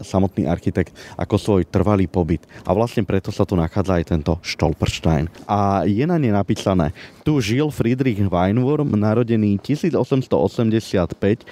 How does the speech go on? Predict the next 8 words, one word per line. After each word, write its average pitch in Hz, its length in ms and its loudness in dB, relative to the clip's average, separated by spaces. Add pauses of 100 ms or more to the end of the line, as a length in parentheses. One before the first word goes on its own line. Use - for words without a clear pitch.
(320)
zmizol 135 400 2
na 113 160 0
úteku 110 640 0
v 98 160 0
roku 98 160 0
tisíc 120 480 0
deväťsto 90 560 0
štyridsaťdva." 82 1200 -4